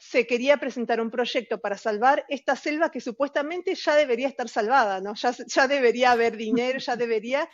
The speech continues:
Speaker 1: y la vuelven, es como esta cosa de, ¿viste? Estos círculos, ok, vamos a, a, a salvar esta misma, este mismo pedazo de selva que no podemos salvar una y otra vez, ¿no? Con
Speaker 2: Mm.
Speaker 1: nuevos programas, con,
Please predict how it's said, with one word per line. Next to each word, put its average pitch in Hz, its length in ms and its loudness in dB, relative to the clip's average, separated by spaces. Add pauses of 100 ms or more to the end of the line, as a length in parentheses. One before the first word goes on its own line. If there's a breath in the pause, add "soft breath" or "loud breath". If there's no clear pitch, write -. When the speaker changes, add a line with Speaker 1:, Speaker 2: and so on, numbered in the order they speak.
(140 loud breath)
Speaker 1:
y 240 120 -10
la 220 120 2
vuelven, 269 480 -2
es 254 100 -10
como 262 320 -6 (200 soft breath)
esta 240 260 -6
cosa 262 340 -4
de, 208 280 -6
¿viste? 226 360 -4
Estos 226 280 -6
círculos, 269 520 -6
ok, 233 200 -4 (240)
vamos 247 460 -4
a, 208 160 0
a, 214 80 -4 (140)
a 220 80 -10
salvar 233 440 -2
esta 240 240 -6
misma, 269 340 -4 (160)
este 240 220 -6
mismo 269 260 -4
pedazo 240 300 -4
de 233 60 -8
selva 233 320 -4
que 214 100 -8
no 208 160 -8
podemos 233 320 -6
salvar 226 440 -2 (320 soft breath)
una 285 280 -4
y - 20 2
otra 226 300 -2
vez, 214 320 -8
¿no? 226 340 -8
Con 214 200 -6
Speaker 2:
Mm. 202 200 -12
Speaker 1:
nuevos 240 300 0
programas, 226 640 -2
con, 208 180 -8